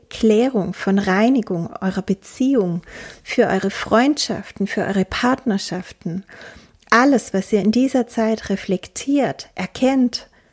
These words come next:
auch vergebt, verbrennt, reinigt, neu manifestiert, was auch immer,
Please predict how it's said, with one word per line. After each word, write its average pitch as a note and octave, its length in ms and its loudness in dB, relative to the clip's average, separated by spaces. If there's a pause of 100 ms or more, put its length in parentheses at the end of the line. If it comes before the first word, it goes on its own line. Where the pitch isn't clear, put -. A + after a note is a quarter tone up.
(180)
auch A3 180 -2
vergebt, C#4+ 640 2
verbrennt, C#4+ 720 0
reinigt, C4 680 0
neu A3+ 240 4
manifestiert, A3+ 920 2
was G#3 260 0
auch A3 160 2
immer, A3 520 0